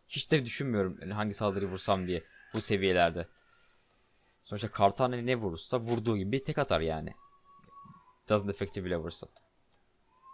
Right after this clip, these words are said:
Ama adam direkt na-, doesn't affect oldu abi. Magmar Reis. Gel bakayım. Magmar. Teşekkür efendim. Night Slash. Oo,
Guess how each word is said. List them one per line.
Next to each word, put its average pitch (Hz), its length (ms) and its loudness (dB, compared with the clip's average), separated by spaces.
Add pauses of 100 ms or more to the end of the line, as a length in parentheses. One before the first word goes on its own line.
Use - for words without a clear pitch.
(180)
Ama 98 140 2
adam 120 240 2
direkt 117 220 2
na-, 98 420 0
doesn't 117 300 0
affect - 340 0
oldu 85 340 -6
abi. - 120 -16 (580)
Magmar 113 400 4
Reis. - 400 -4 (160)
Gel 107 160 0
bakayım. 90 300 -4
Magmar. 113 680 0 (800)
Teşekkür 98 360 -4
efendim. - 260 -14 (1200)
Night 95 180 -2
Slash. - 600 -4 (1700)
Oo, 95 300 0